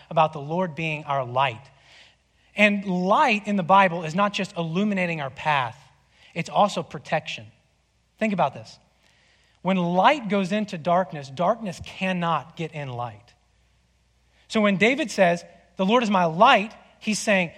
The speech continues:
not only does he light my path and lead me, but he also protects me on the path. And in those moments when I, when I need him to save me, he is my salvation. He rescues me.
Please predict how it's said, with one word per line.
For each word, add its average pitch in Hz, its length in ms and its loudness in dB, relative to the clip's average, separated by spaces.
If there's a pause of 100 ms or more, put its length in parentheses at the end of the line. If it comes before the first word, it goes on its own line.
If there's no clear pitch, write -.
not 214 160 2
only 254 220 2
does 202 120 -6
he 175 140 -6
light 175 380 2
my 180 140 0
path 202 440 2
and 170 240 -4
lead 240 240 -4
me, 175 160 -4
but 170 140 -6
he 185 100 -8
also 208 320 2
protects - 580 -4
me 180 120 -6
on 180 220 -2
the 180 60 -8
path. 214 360 -6 (960)
And 226 200 6 (300)
in 269 160 2
those 254 180 2
moments 233 360 0
when 214 120 0
I, 185 120 0 (260)
when 190 160 -4
I 180 100 -2
need 196 240 -2
him 196 120 -6
to 170 80 -10
save 247 400 -4
me, 190 100 -4
he 220 300 -8
is 214 120 -4
my 190 180 -4
salvation. 180 640 -4 (180)
He 214 160 -8
rescues 170 640 -6
me. 113 260 -18